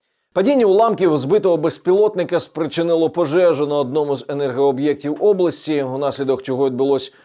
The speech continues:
знеструмлення кількох населених пунктів.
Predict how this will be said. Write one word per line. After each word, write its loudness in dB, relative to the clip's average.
знеструмлення -2
кількох -4
населених -4
пунктів. 0